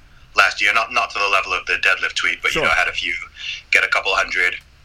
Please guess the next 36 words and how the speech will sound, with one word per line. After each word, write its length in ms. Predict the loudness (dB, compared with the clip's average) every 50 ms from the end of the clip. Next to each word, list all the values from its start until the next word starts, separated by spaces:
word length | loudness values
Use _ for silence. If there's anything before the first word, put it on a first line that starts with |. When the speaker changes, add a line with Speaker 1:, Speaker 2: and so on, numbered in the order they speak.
| -20 -20 -4 0
Speaker 1:
couple 200 | 0 0 2 2
hundred 240 | 2 2 2 0 2
likes 220 | 2 2 0 0
and 100 | -2 -2
retweets 480 | -2 -2 -2 -2 0 0 0 0 0 -2
and 80 | -4 0
stuff 240 | 2 2 2 2
like 140 | 2 0 2
that. 300 | 4 4 4 2 0 -4 -10 -20 -20 -18 -16 -16 -16 -16 -16 -12 -2 0
And, 240 | 0 2 2 2 2
um, 400 | 2 2 0 -2 -4 -6 -8 -12 -16 -8 -6 -2
a 40 | 0
couple 280 | 2 0 0 2 0
of 100 | 0 2
them 240 | 2 2 0 0 0
went 220 | 0 0 0 0 -4 -12 -20 -20 -20 -20 -20 -20 -16 -2
viral 340 | 2 2 2 2 2 -2 -2
primarily 580 | 2 2 2 2 4 4 2 2 2 0 0 -2
in 100 | -2 -2
the 80 | -4 -4
U 200 | -2 0 2 2
S, 160 | 2 2 0
so 80 | 0
I 120 | 0 0 2
noticed 280 | 0 0 0 0 0
I 80 | 0 0
started 320 | 0 0 0 0 0 0
picking 240 | -2 -2 0 2 2
up 140 | 2 0 0
a 40 | -4
whole 120 | -6 -4 -2
ton 200 | 0 0 0 0
of 80 | -2
U 180 | -2 -2 0 0
S 140 | 0 -2 -2
followers. 520 | -6 -8 -8 -8 -8 -6 -4 -4 -4